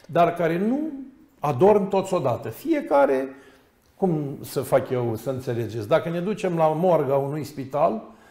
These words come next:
zilnic în frigiderele spitalului există un defunct care a fost examinat, pregătit de îmbălsămare, pregătit de pus în sicriu și de dat familiei pentru înhumare.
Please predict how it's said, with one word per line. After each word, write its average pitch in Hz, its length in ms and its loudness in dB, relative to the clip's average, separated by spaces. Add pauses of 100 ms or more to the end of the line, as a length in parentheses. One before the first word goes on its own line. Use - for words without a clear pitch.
(140)
zilnic 180 560 -2
în 160 120 -2
frigiderele 147 600 -4
spitalului 175 560 0
există 160 380 -6
un 151 140 -2
defunct 175 460 -2
care 147 180 -2
a 135 40 -2
fost 156 320 -4 (340)
examinat, 147 760 -2
pregătit 156 480 -4
de 147 80 0
îmbălsămare, 156 760 0
pregătit 156 440 -6
de 151 100 -4
pus 156 220 -6
în 143 120 -6
sicriu 160 500 -6 (240)
și - 160 -10
de 170 140 0
dat 208 260 6
familiei 196 520 0
pentru 196 440 -4
înhumare. 143 680 -4